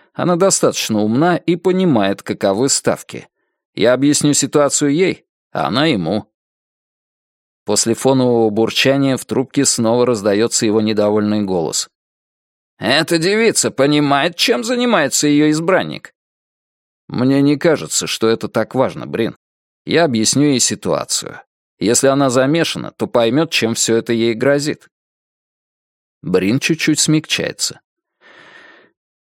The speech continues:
«Как ты намерен с ней встретиться?» «Приглашу её на ланч».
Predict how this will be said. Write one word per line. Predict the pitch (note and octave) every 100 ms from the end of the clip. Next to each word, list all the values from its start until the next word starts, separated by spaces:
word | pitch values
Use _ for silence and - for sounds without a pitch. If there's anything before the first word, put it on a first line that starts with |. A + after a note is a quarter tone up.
| _
«Как | C4+ B3+ -
ты | F3
намерен | D#3 D3+ D3+ C#3
с | -
ней | C#3+ C3+
встретиться?» | - C#3 G#2 F2+ - - E2 - - - - _ _ _ _ _
«Приглашу | G2+ G2 A#2 A2 - A#2+
её | C3+ D#3+
на | F#3
ланч». | F3+ B2 A#2+ -